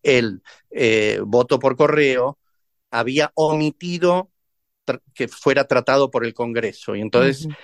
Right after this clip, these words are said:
Speaker 1: se estableció un nuevo decreto que dejó sin efecto el voto por correo. Me parece que debería ocurrir, es mi, mi opinión personal, ¿no? Yo creo que es algo que, que el, el, el ciudadano en el exterior debería poder,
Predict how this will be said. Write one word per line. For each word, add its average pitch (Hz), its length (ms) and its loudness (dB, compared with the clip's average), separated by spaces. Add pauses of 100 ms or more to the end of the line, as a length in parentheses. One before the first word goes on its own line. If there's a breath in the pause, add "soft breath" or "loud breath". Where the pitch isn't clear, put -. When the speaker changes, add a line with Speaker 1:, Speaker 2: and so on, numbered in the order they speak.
(240 loud breath)
Speaker 1:
se - 260 -4
estableció 123 560 0
un 120 140 0
nuevo 139 320 2
decreto 143 580 -2
que 123 380 -6 (300)
dejó 123 380 0
sin 143 320 -2
efecto 127 460 -2
el 113 80 -4
voto 113 280 0
por 113 200 -4
correo. 113 480 0
Me 117 500 0
parece 143 380 2
que 143 80 2
debería 131 500 0
ocurrir, 143 460 -6
es 131 100 -4
mi, 123 260 -6
mi 123 280 -2
opinión 123 400 -4
personal, 120 580 -2
¿no? 127 200 -6
Yo 117 140 -10
creo 113 220 -2
que 110 260 -10
es 110 140 -6
algo 113 260 -2
que, 104 280 0 (480 loud breath)
que 110 100 0
el, 104 220 -2
el, 107 240 0
el 104 100 0
ciudadano 110 500 2
en 113 120 2
el 113 100 0
exterior 117 480 0
debería 107 420 2
poder, 107 300 -2